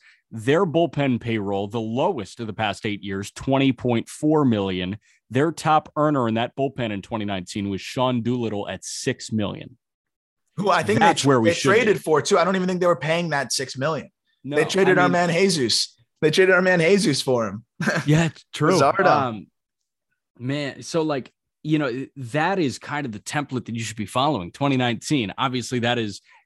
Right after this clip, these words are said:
Speaker 1: everything working out well, and that money works, and that money correlates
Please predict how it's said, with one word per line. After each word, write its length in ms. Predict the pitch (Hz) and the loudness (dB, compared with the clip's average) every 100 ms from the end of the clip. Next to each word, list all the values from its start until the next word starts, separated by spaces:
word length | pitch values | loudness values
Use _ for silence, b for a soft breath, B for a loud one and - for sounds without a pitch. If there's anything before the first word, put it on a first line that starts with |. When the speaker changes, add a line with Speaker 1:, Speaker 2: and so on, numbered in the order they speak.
| - | -4
Speaker 1:
everything 440 | 139 131 123 113 | 0 2 2 0
working 320 | 113 117 117 | 0 -2 -2
out 200 | 107 95 | -2 -2
well, 340 | 107 131 131 110 | 0 2 2 0
and 280 | 104 107 101 | -2 -4 -4
that 140 | 95 | -4
money 240 | 107 98 | -4 -4
works, 420 | 95 123 120 104 117 | -4 -4 -4 -6 -6
and 80 | |
that 80 | 98 | -6
money 200 | 92 95 | -4 -6
correlates 600 | - 107 92 90 - - | -4 -4 -4 -6 -10 -14